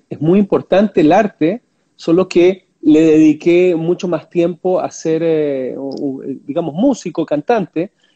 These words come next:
entonces eso quedó un poquito recluido, pero sí me encantaría hacer una exposición apenas se pueda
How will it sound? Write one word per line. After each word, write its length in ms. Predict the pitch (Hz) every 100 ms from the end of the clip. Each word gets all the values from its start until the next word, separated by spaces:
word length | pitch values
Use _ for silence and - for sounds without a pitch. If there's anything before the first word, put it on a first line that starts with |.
| _
entonces 720 | 143 143 170 160 190 180 170
eso 260 | 160 160 185
quedó 240 | 170 165
un 100 | 175
poquito 340 | 180 165 170 -
recluido, 440 | 165 190 220 240
pero 140 | 185
sí 220 | 151 - 262
me 100 | 190
encantaría 440 | 175 151 170 185
hacer 220 | 185 190
una 120 | 196
exposición 520 | 190 185 - 160 180 180
apenas 320 | 165 151 160
se 100 | 160
pueda 520 | - 196 180 185 196